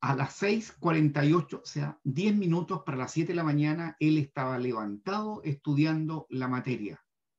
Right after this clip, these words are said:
Y la estuvo estudiando hasta las diez y diez minutos. O sea, estuvo <clears throat> casi cuatro horas estudiando esta materia aquí, este contenido.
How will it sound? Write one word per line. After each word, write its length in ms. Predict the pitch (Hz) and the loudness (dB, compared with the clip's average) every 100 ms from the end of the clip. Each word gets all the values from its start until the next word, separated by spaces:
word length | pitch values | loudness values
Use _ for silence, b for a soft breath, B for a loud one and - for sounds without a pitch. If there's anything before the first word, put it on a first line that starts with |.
| _ _ - | _ _ -10
Y 360 | 190 202 208 - | -6 -4 -4 -4
la 120 | 131 | -4
estuvo 320 | - 185 202 | 2 6 6
estudiando 640 | 170 156 147 156 160 170 - | 6 2 4 4 2 -2 -6
hasta 260 | 135 - | -10 -6
las 200 | 131 113 | -6 -4
diez 380 | 123 180 190 - | 0 0 0 -4
y 120 | - 123 | -4 2
diez 260 | 131 160 | 6 6
minutos. 460 | 143 117 101 - 107 | 6 2 -2 -8 -14
O 20 | |
sea, 160 | - 143 | -8 -8
estuvo 440 | 147 143 139 139 b b b b _ | 0 2 2 -2 b b b b _
<clears throat> 680 | 147 180 147 107 - _ _ | 10 12 12 8 -4 _ _
casi 340 | 190 170 - | 0 0 0
cuatro 380 | 151 170 180 175 | 2 4 4 6
horas 420 | 180 190 214 208 | 8 8 4 -4
estudiando 680 | 180 143 143 143 147 151 147 - | -8 -2 0 2 2 0 -4 -2
esta 300 | 147 143 143 | -2 0 -4
materia 500 | 135 131 113 90 90 | -4 -2 -4 -6 -12
aquí, 380 | - - 101 82 | -18 -18 -18 -18
este 240 | - - - | -18 -16 -14
contenido. 680 | 101 104 107 98 90 92 | -10 -10 -10 -14 -16 -20